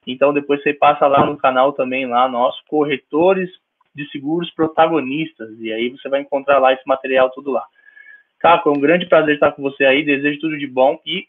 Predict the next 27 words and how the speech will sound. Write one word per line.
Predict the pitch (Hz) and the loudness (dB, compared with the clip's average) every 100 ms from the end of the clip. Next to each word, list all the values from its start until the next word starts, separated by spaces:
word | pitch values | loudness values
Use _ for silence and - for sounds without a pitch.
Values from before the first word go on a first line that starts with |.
| _ | _
só | 202 | 0
mais | 196 165 | 2 0
uma | 170 160 | -2 -4
coisinha, | 165 160 185 202 - _ _ | -4 -4 -2 -4 -4 _ _
cara, | 160 185 180 - | 4 6 4 0
se | |
vocês | 156 156 175 170 | -10 -6 -4 0
não | 185 | 2
agendaram | 196 180 175 139 131 156 143 | 4 2 -4 0 4 4 2
aí | 135 139 139 | -2 -4 -8
com, | 131 123 | -16 -8
é, | 127 127 123 117 110 117 _ _ _ _ _ _ | -4 -2 -2 -4 -8 -12 _ _ _ _ _ _
esse | 131 131 | -6 0
atendimento | 131 - 139 139 131 131 135 | 0 0 -4 -4 -6 -6 -4
do | 127 | 2
S | 127 139 - | 2 2 -2
O | 120 | 0
S, | 123 143 139 117 113 _ _ _ _ _ _ - | 4 4 2 -14 -20 _ _ _ _ _ _ -4
que | 123 | -2
a | 113 | -2
gefai | 117 113 127 120 | -4 -2 -2 2
tá | 123 120 - | 2 0 -4
se | 123 | -10
propondo | 123 120 127 131 | -8 -6 -6 -2
a | 113 | -2
fazer, | - 110 120 156 147 | -2 -4 0 0 0
cara, | - 151 156 113 | 2 4 4 2